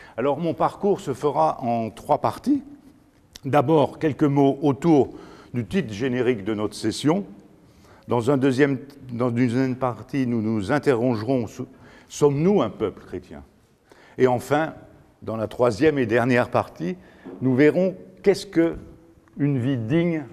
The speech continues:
de l'Évangile dans ce monde, pour nous-mêmes et pour le monde. Alors, première partie, autour du titre de notre session. Le titre générique de notre session me permet de préciser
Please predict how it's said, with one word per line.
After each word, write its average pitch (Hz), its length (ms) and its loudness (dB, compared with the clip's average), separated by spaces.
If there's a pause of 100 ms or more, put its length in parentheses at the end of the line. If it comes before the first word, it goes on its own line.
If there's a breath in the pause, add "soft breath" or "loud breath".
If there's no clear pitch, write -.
(120)
de 113 100 2
l'Évangile 117 640 0 (580)
dans 123 180 -2
ce - 160 -4
monde, 123 600 -2 (460)
pour 151 200 2
nous-mêmes 123 540 2 (200)
et 127 80 -2
pour 123 220 2
le 123 100 6
monde. 90 380 -2 (1040 loud breath)
Alors, 156 220 2
première 170 300 2
partie, 113 420 -4 (520 loud breath)
autour 180 520 2
du 123 140 -2
titre 175 460 -4
de 123 120 0
notre 131 340 2
session. 98 540 -4 (1400 soft breath)
Le 135 160 4
titre 175 180 0
générique 147 560 2
de 110 120 2
notre 113 220 0
session 160 380 -2
me 170 140 2
permet 165 320 4
de - 60 -2
préciser 139 720 -2